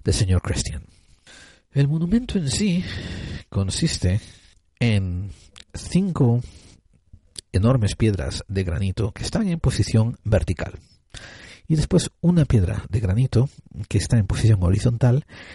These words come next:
reposando encima de estas cinco piedras. Bien, hablemos de las que son en posición vertical. Se trata de cuatro, cuatro moles,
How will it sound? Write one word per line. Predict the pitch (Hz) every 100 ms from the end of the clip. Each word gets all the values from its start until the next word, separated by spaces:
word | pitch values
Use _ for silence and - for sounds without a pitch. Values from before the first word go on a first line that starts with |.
| -
reposando | - 151 175 - 143 113 123 -
encima | 110 104 110 90 98 - - _
de | 98 95
estas | 82 98 -
cinco | 87 -
piedras. | - 107 - - - - _ _ _ - - _ - - _
Bien, | 90 80 -
hablemos | 127 175 175 151
de |
las | 113 98
que | -
son | - 113 98 95 - - - -
en | 101 95 92 90
posición | - - - 107 95 90 - - _
vertical. | 87 95 - - - - _ _ _ - - - - -
Se | - 127
trata | 165 - 135 135 - -
de | 101 98 95 92 87 85 - 101 -
cuatro, | 120 143 - 95 - _ _ _ - _ _ - -
cuatro | - - 135 - 92 87
moles, | 85 95 95 113 78 87 -